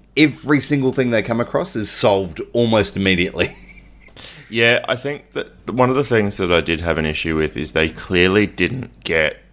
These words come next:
Speaker 2: um, s-, like, a cryptography expert or something. Not cryptography. No, cryptography. Um,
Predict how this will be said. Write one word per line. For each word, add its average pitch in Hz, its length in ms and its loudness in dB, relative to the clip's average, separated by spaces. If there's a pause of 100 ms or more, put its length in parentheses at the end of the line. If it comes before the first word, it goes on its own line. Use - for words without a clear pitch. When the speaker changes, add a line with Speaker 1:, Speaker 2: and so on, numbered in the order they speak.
(240)
Speaker 2:
um, 73 720 -6 (1120)
s-, - 280 -14
like, 85 280 -2 (120)
a 78 180 -2
cryptography 78 800 -4
expert 73 580 0
or 87 140 2
something. 85 420 0
Not - 160 -4
cryptography. 76 680 -8 (240)
No, 123 180 4
cryptography. 80 600 -2 (560)
Um, 87 680 -2